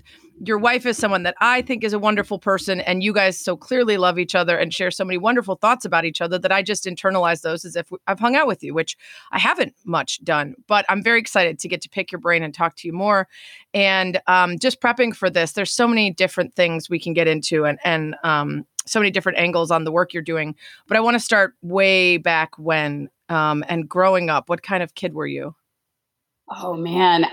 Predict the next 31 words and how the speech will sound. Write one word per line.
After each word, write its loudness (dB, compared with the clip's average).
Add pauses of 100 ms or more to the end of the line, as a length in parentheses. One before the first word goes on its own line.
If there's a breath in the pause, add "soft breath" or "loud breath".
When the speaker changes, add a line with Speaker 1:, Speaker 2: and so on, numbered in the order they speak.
Speaker 2:
I 4 (140)
grew 4
up 2
in 0
what 0
feels 0
like -2
a 0
land 2
before -4
time 2
now 6
in -4
Lawrence, 2
Kansas. -2 (520 soft breath)
And 2
no, 6
it 2
wasn't 2
on 4
a 0
farm. 2
It 2
was -2
on -2
a 0
university. -4 (360)
But 2
it 0
was -2
definitely, 2